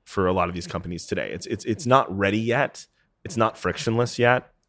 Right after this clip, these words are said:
And so if you want to create value for people who buy something from you, um, meaningfully, study the technology and maybe wait. If you understand the limitations and still have really cool ideas, then go for it. Um, but I would say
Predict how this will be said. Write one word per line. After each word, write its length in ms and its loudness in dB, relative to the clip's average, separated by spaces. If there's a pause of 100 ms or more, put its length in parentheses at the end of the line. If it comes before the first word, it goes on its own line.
(280)
And 140 2
so 180 6
if 120 0
you 180 -4
want 360 0
to 120 -4
create 380 0
value 400 2
for 120 -6
people 280 -8
who 80 -6
buy 240 2
something 400 -6
from 280 0
you, 360 -4 (420)
um, 480 2
meaningfully, 840 0 (840)
study 360 4
the 80 0
technology 600 0
and 140 -2
maybe 240 -2
wait. 480 -12 (320)
If 160 -2
you 120 6
understand 520 4
the 40 4
limitations 580 0
and 100 -4
still 220 4
have 160 2
really 180 -2
cool 160 -4
ideas, 360 0
then 140 -6
go 200 0
for 240 -10
it. 140 -12 (420)
Um, 440 4
but 220 4
I 100 8
would 160 4
say 460 0